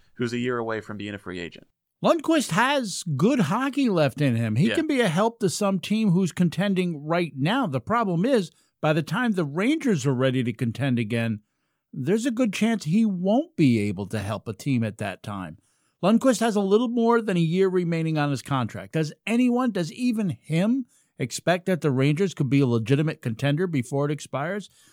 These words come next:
Speaker 2: This is such a good time to make a change because nobody's expecting much from the Rangers.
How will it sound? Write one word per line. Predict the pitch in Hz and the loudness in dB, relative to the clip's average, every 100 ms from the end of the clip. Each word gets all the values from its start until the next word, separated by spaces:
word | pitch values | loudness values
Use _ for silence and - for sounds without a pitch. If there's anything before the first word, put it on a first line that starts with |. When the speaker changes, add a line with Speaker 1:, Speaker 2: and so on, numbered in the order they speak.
| _ 240 | _ -4
Speaker 2:
This | 240 269 | -2 0
is | - | -2
such | 233 240 226 | -2 -2 -2
a | |
good | 180 202 156 | 2 2 2
time | 160 190 175 | -2 0 0
to | 151 | 0
make | 165 175 160 | 0 0 -2
a | |
change | 131 165 170 135 | -4 -4 -4 -6
because | 143 151 123 _ _ _ 151 | -4 -2 -4 _ _ _ -2
nobody's | 208 339 294 254 | 0 2 0 -2
expecting | - - 262 - 202 | -6 -2 -2 -2 0
much | 185 185 | 0 0
from | - 180 | -2 -2
the | 170 | 0
Rangers. | 160 180 151 87 - | 0 2 0 -2 -10